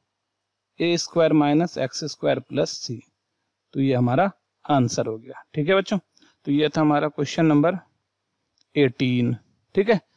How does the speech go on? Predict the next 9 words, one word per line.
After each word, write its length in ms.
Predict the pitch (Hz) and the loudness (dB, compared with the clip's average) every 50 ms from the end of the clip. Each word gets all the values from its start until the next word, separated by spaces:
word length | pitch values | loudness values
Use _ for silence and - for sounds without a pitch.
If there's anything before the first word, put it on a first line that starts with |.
| _ _ _ _ | _ _ _ _
चलो 140 | - 165 165 | -2 2 2
नेक्स्ट 260 | 160 156 151 - - | 2 2 0 -2 -4
क्वेश्चन 280 | - 190 175 - 190 175 | -4 -4 -2 0 -2 -2
पर 120 | - 170 160 | -2 -2 -2
चलते 300 | - 175 160 147 151 170 | -2 -2 -2 0 0 0
हैं, 160 | 180 180 165 _ _ _ _ _ _ _ _ _ _ _ | -2 -2 -4 _ _ _ _ _ _ _ _ _ _ _
क्वेश्चन 300 | 147 143 - - 175 165 | -2 -2 0 0 0 2
नंबर 260 | 165 165 160 175 180 | 2 4 2 2 2
नाइनटीन। 720 | 170 156 147 143 139 139 135 - - 131 123 123 120 113 | 2 2 2 2 2 2 2 0 -2 -4 -2 -2 -2 -2